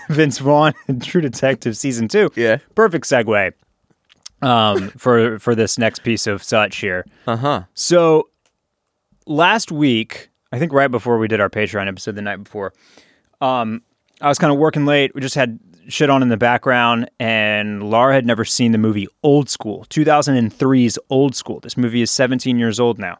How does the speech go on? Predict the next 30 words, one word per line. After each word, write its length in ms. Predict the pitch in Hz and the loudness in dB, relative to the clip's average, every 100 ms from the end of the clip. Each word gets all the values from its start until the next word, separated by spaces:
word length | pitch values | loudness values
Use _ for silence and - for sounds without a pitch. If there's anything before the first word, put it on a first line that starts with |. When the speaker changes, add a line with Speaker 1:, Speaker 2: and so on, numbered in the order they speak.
| _ | _
Speaker 2:
Classic, 640 | - 120 110 - 107 - | -6 -2 -2 -4 -8 -6
uh, 360 | 110 104 101 95 90 _ _ _ | -4 -2 -2 -4 -8 _ _ _
frat 400 | _ - 127 120 | _ -4 -2 -2
guy 200 | 104 92 | -4 -6
comedy. 380 | - 95 85 82 | -6 -8 -8 -8
Speaker 1:
Yeah. 260 | 151 160 151 | 0 2 2
Speaker 2:
Yeah. 160 | 110 - | 0 -2
Speaker 1:
And, 680 | 160 147 151 151 147 139 147 | -2 2 2 2 0 -2 -4
um, 520 | 151 143 139 135 135 - _ _ _ _ _ _ - | 0 2 2 0 0 -4 _ _ _ _ _ _ -4
so 160 | - 156 | 2 2
we 80 | |
just 160 | 147 185 | 2 0
had 220 | 165 147 | 0 2
it 60 | 135 | 2
on. 160 | 127 113 | 0 -2
We 80 | |
put 160 | 113 131 | -4 -2
it 40 | |
on 120 | 123 123 | 0 0
in 60 | |
the 40 | 110 | 0
background. 460 | 135 165 - - - _ | 0 -2 -6 -18 -20 _
And, 260 | 151 156 - | -2 -2 -2
and 280 | 165 156 - | -4 -4 -6
these, 300 | 147 175 143 139 | -4 -4 -4 -6
these 240 | 147 180 | -4 0
movies 340 | 185 180 175 | 2 2 2
are 60 | 143 - | 0 0
always 360 | 147 170 165 | 2 4 2
interesting 640 | 147 151 135 147 131 131 | 2 -2 -2 -2 -2 -2